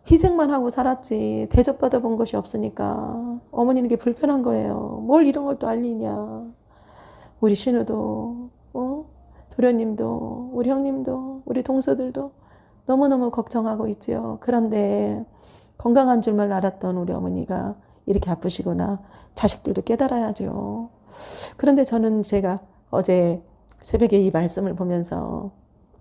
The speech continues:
"너는 내가 네 여호와임을 볼 것이다." 이 말씀에, "하나님, 정말 이 가정을, 이 가문을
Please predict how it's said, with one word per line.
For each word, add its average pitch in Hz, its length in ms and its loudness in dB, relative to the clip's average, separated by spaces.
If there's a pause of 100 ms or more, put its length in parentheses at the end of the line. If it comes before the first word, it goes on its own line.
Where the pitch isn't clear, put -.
(1700)
"너는 226 260 6
내가 196 420 4
네 185 180 2
여호와임을 175 840 0 (140)
볼 - 160 -6
것이다." - 360 -6 (760)
이 233 100 0
말씀에, 208 720 -2 (600)
"하나님, 202 680 0 (720)
정말 208 360 2
이 196 120 4
가정을, 196 680 -2 (500)
이 190 120 2
가문을 185 680 0